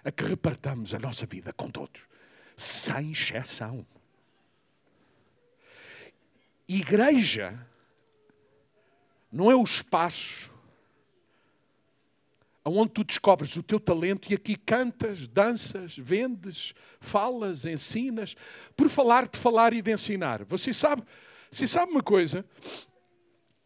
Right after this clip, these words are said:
Se você ouvir o discurso dos três, destes três,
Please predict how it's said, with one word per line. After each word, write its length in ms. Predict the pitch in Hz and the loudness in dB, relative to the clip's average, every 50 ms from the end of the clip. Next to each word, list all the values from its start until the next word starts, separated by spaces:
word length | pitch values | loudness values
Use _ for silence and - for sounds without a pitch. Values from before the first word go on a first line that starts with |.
| _ _ _ _ - | _ _ _ _ -10
Se 160 | - - - | -8 -2 4
você 320 | 165 226 214 - - 302 | 6 6 6 6 6 4
ouvir 320 | 370 349 262 196 226 220 220 | 6 6 6 6 4 4 4
o 80 | 226 | 4
discurso 560 | 220 - - - - 202 196 165 - - - 135 | 2 0 -4 -4 -2 -2 -2 -2 -2 -6 -8 -6
dos 300 | - 202 190 - - - | -2 -2 -2 0 -2 -2
três, 560 | - - 262 262 262 254 208 151 127 - - | 0 2 2 4 6 6 4 4 2 -2 -6
destes 400 | - - 196 202 - - - - | -4 0 0 0 0 -2 -6 -6
três, 440 | - 202 175 151 127 113 - - | -2 -2 0 0 0 -2 -4 -8